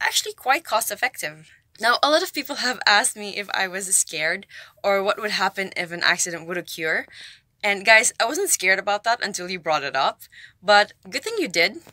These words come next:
'cause at least now I did some research. And on the Angkas website,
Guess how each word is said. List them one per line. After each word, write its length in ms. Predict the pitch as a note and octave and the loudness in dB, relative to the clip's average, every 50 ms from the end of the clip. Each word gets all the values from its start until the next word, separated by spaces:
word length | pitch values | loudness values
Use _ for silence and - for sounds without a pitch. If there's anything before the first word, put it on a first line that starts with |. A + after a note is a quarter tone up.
| _ _ - | _ _ -4
'cause 120 | G#3+ G#3+ | -2 0
at 120 | A3 - - | 0 0 0
least 260 | A3+ A3 G#3+ - - | 0 0 0 2 2
now 160 | G#3 G3+ F#3+ | 2 2 2
I 80 | F#3+ F#3 | 2 0
did 160 | F3+ F#3 - | 0 0 0
some 160 | - A#3+ A3+ | 0 0 -2
research. 640 | F#3 D#3 F3+ - - F3 F#3 G#3+ - - - - - - - - - _ _ | -4 -2 0 0 2 0 0 0 2 2 2 2 -2 -6 -18 -18 -20 _ _
And 240 | - G#3+ A3 A3 G#3+ - - | 2 4 4 2 0 -4 -4
on 300 | G#3+ G#3+ G#3 G#3+ G#3 F#3+ | -2 -2 -2 -2 -4 -6
the 200 | G#3 G#3 G#3 - | -6 -6 -4 -2
Angkas 400 | - A3+ A#3 A3 A3 G#3+ G#3+ G#3 | 0 -2 0 0 -2 -2 0 0
website, 640 | G3+ F#3 A#3 - - - - - D3 C#3+ D3 D3 - | -2 -2 -2 -2 0 2 2 2 2 0 -2 -4 -8